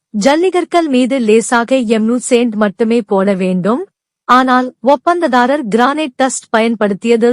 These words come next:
தவறு. நேரில் ஆய்வு மேற்கொண்டு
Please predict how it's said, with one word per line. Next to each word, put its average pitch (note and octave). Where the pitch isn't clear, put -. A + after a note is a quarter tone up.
தவறு. F3+
நேரில் F#4
ஆய்வு C#4+
மேற்கொண்டு A#3